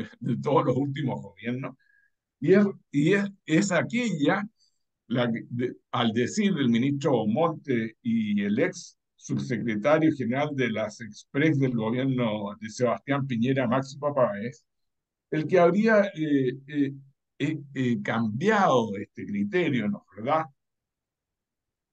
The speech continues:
La fisura quedó al descubierto luego que se diera cuenta que los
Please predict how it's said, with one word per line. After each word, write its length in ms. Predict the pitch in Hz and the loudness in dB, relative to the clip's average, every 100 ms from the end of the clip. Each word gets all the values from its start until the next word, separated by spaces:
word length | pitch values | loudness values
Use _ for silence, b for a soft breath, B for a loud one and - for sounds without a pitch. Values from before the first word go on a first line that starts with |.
| _ _ - | _ _ -4
La 140 | 135 | -2
fisura 500 | 135 - 196 208 220 | 0 -2 0 0 0
quedó 280 | 170 165 185 | 0 2 4
al 120 | 196 | 4
descubierto 800 | 156 139 139 127 151 - - 202 | 2 -6 -4 0 0 0 -2 -2
luego 420 | 165 143 190 196 190 | 0 2 4 4 0
que 100 | 143 | -4
se 160 | 139 | -4
diera 260 | 139 160 151 | -2 0 -2
cuenta 440 | 156 175 - 190 | -4 -8 -6 -6
que 140 | 190 131 | -4 -4
los 180 | 123 | -4